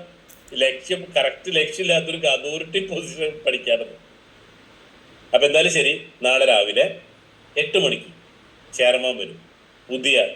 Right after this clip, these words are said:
അറിവുകളുമായി. എങ്ങനെയാണ് നമ്മുടെ ലക്ഷ്യത്തെ അടിച്ചുറപ്പിക്കേണ്ടത്? കാരണം എനിക്ക് ചെയർമാന്റെ സ്വഭാവം അറിയാലോ, ബ്രെയിനിലേക്ക് അവർ കയറ്റി തരും, അല്ലേ? ഇഞ്ചെക്ട് ചെയ്ത് എന്നിട്ട് മതി ബാക്കിയുള്ള പഠനമൊക്കെ.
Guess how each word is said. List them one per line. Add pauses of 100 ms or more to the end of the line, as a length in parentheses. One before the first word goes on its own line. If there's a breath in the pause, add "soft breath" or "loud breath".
(360)
അറിവുകളുമായി. (520)
എങ്ങനെയാണ് (420)
നമ്മുടെ
ലക്ഷ്യത്തെ (500)
അടിച്ചുറപ്പിക്കേണ്ടത്? (360)
കാരണം
എനിക്ക്
ചെയർമാന്റെ
സ്വഭാവം
അറിയാലോ, (480)
ബ്രെയിനിലേക്ക്
അവർ
കയറ്റി
തരും, (560)
അല്ലേ? (200)
ഇഞ്ചെക്ട്
ചെയ്ത് (520)
എന്നിട്ട്
മതി
ബാക്കിയുള്ള
പഠനമൊക്കെ.